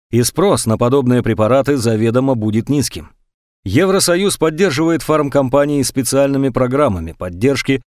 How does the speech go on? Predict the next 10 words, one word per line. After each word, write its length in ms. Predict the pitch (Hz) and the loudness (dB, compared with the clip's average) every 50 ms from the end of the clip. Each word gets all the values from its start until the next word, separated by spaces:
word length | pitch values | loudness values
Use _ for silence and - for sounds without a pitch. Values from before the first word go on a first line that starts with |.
| _ _ _ _ | _ _ _ _
при 160 | 127 139 147 | 0 2 2
разработке 540 | 143 135 120 147 147 160 196 185 - - 160 | 2 2 2 0 2 2 0 0 0 -2 0
подобных 480 | - 156 151 151 147 120 117 110 - | 0 0 0 0 0 0 0 -2 0
медикаментов, 720 | 113 104 92 95 - 95 90 107 139 147 131 165 156 - - _ _ _ _ - | -2 -4 -4 -2 -4 -2 0 0 0 0 0 -2 -2 -4 -6 _ _ _ _ -2
тем 220 | - 196 214 196 | -2 0 0 0
самым 380 | - 143 147 156 165 175 175 139 | 0 0 0 0 0 0 -2 -2
стимулируя 760 | - - - 120 104 98 95 95 117 139 143 147 143 135 123 | -4 -2 -2 -2 0 0 0 0 0 2 2 2 2 0 0
появление 580 | - 104 92 92 92 110 127 131 127 131 123 | -2 -2 -2 -2 -2 0 0 0 0 0 0
лекарственных 680 | 120 139 143 - 135 110 - - - 90 87 82 82 - | 0 0 0 0 -2 -4 -4 -6 -10 -10 -10 -10 -10 -12
средств 500 | - - 127 151 156 135 - - - - | -6 -4 -2 -2 -2 -2 -6 -10 -16 -20